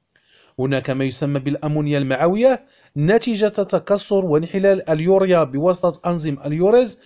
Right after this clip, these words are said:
ويتم منع حدوث هذه العملية باستخدام أي منتج مختص لذلك مثل اليوكا.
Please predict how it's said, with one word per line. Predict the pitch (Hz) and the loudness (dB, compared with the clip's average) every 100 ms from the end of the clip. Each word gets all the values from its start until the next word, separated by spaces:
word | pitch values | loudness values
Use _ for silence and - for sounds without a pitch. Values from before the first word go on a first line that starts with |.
| _ _ | _ _
ويتم | 262 254 233 220 214 214 208 | 0 2 2 0 -2 -2 -2
منع | 180 160 170 | -2 -2 -6
حدوث | 170 180 190 208 202 | -4 -4 -2 -4 -2
هذه | 180 196 196 | 2 2 2
العملية | 196 185 190 196 196 196 185 - _ | 0 0 0 0 2 2 0 -20 _
باستخدام | 127 139 180 - 160 160 180 180 180 180 - | -8 -4 -2 -4 -6 0 2 2 0 -6 0
أي | 175 180 | 2 2
منتج | 175 170 165 165 | 0 -2 -4 -6
مختص | 170 165 - 165 - - - - | -4 -6 -2 -2 -2 -14 -20 -6
لذلك | 147 147 151 156 151 - 151 | -4 2 2 2 -2 -4 -6
مثل | 147 143 127 | -6 -4 -4
اليوكا. | 135 185 190 - | 0 0 -2 -8